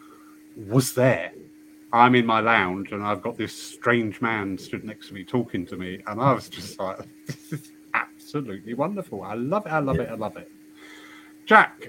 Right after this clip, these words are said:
Speaker 1: sir, Jack is, as I've said, the president of the Danish Spiritual Association, and very early on in the game,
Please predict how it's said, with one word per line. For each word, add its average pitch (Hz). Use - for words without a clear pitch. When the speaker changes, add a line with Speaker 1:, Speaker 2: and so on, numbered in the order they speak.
Speaker 1:
sir, 139
Jack 156
is, 131
as 120
I've 113
said, 165
the 113
president 131
of 110
the 101
Danish 107
Spiritual 104
Association, 101
and 107
very 139
early 107
on 101
in 98
the 95
game, 113